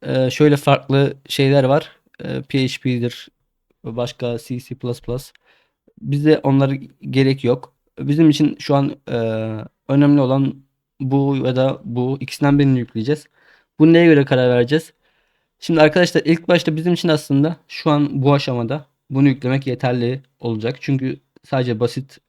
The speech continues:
Java uygulamaları yapacağız. Ama ileriki vers-, e, zamanlarda bizim için daha fazla şeye ihtiyaç ol-, olacak. E, yani şurada işte Maven'ı kullanacağız. G-, e, şu O R M'leri falan kullanacağız. Web servislerini kullanacağız.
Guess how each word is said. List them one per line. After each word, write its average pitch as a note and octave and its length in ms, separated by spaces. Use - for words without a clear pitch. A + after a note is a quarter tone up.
Java A#2 320
uygulamaları A#2 580
yapacağız. A2+ 380
Ama E3 220
ileriki D3+ 380
vers-, C3+ 420
e, A#2 460
zamanlarda B2+ 800
bizim C3+ 300
için D3+ 400
daha C3 260
fazla B2 540
şeye C3 200
ihtiyaç B2+ 340
ol-, A2 200
olacak. A2 420
E, A#2+ 60
yani B2+ 200
şurada D3+ 640
işte - 160
Maven'ı C#3 440
kullanacağız. C3 500
G-, C3 340
e, A#2+ 380
şu C3+ 440
O B2+ 220
R C3 100
M'leri B2+ 340
falan A#2+ 240
kullanacağız. A#2+ 340
Web B2 180
servislerini B2 460
kullanacağız. A#2 540